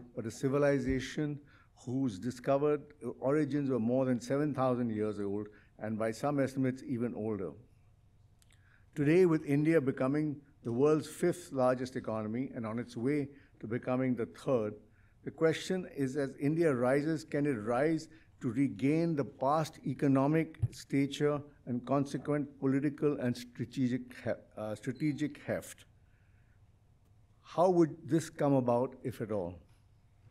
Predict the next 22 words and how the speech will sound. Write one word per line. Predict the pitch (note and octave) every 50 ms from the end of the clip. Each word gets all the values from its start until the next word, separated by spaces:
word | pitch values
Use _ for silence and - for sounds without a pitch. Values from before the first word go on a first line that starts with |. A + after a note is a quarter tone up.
| - - - - - - - _ _ - _ _ _ - -
I | - A#2+ C3
know | C#3 D3+ E3 F3 F3+ F3
that | D3 C#3+ C#3 C#3 C#3 -
Professor | - C3+ - - C#3 C#3 C3 - - D3 C3+ B2
Pa-, | - - - A2+ G#2 - -
uh, | G#2 A2+ A2+ A2 G#2 G#2+ G#2+ - -
Panagria | A2+ A#2 B2 C3+ B2 A2+ B2+ C#3+ D3 D3 C#3+ B2+
has | A#2 A#2 A#2 A2+ G#2+
mulled | G#2+ G#2 G2 A2 C3 C#3+ D3+ D3+
this | C#3+ D3+ C#3+ - -
over | C3+ B2+ B2+ B2+ C#3+ D3 D3+ C#3+ - - - - - - -
and | A2 -
other | A#2+ B2+ C#3 D#3 E3 D3+
related | C#3+ C#3 C3+ B2 C3 A#2+ C3 -
que-, | A#2 G#2+ F#2+ G#2 -
questions. | - - B2 A2 - - - B2 C#3+ C#3 - - - _ _ - -
I'm | - A2 A#2
sure | - - - D#3+ D3+ C#3+ C3+ B2
he | B2+
will | B2+ B2 A#2+ A#2
answer | A#2 A#2 B2 B2 - B2
that | A2+ A#2 A2+ G#2 - -